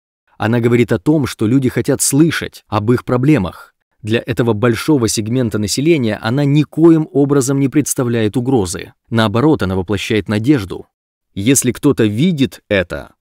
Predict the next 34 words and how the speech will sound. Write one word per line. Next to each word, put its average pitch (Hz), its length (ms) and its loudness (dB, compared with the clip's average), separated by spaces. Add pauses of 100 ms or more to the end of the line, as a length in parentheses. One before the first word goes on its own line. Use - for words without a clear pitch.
(140)
это 156 160 2
не 165 140 4
означает, 147 580 0
что - 180 -2
он 143 160 -2
одобряет 135 720 0
это. - 440 -10 (600)
Она 123 220 0
близка 147 420 2
к - 80 -20
темам, 151 360 0
которые 143 360 0
людей 131 280 2
заботят, 123 840 -2
в - 80 -20
то 135 100 -2
время 120 280 0
как - 180 -4
политический 123 640 -2
класс 151 340 -6
часто 139 360 -4
далёк 131 420 2
от 101 140 -8
народа, 117 500 0 (160)
что - 220 -4
к - 60 -8
тому 120 240 0
же 117 120 -2
является 110 460 -2
постоянным 123 640 -2
упрёком 131 640 2
в - 20 -8
его 95 360 -4
адрес 131 480 0